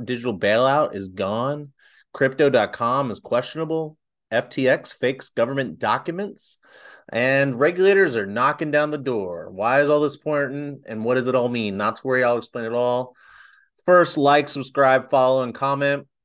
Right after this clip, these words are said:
to support me. Uh, I really appreciate it. And don't forget, this is not financial advice. Use the links below to do your own research. All right. Well, I tried to ignore crypto over the weekend. It was challenging due to so much activity. Well,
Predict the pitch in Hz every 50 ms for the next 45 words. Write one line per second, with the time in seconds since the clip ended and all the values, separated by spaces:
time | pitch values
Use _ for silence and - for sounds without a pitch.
0 | _ _ _ _ _ _ _ _ _ _ _ _ - - - 117 - - 101 -
1 | - 143 143 143 139 143 143 143 139 139 143 - - 113 113 113 110 110 107 107
2 | - - 107 107 107 117 117 113 107 - - 110 - - - 113 110 107 107 107
3 | 107 104 92 104 110 110 107 - 117 107 110 92 110 104 107 113 107 104 - -
4 | 117 107 107 98 - - 107 95 104 131 131 127 123 123 123 - 120 110 104 107
5 | 110 107 98 - - 107 104 101 98 98 95 92 95 95 95 92 90 92 90 87
6 | 87 95 110 113 107 - - 95 85 82 - - - - _ _ _ _ _ _
7 | _ _ _ _ _ _ _ _ - 131 139 139 139 131 117 110 101 110 127 131
8 | 131 127 98 - 131 127 - 180 175 175 170 175 156 139 143 143 143 139 131 135
9 | 139 139 135 135 139 127 127 120 117 117 113 113 110 95 - 110 107 107 107 104
10 | 107 104 110 110 107 - - - 139 139 147 147 143 135 139 131 113 120 123 123
11 | 117 113 - - 127 120 120 120 117 110 - 120 107 104 - - - 151 127 110
12 | 98 92 87 87 90 90 92 104 117 120 120 117 117 117 117 117 117 117 117 117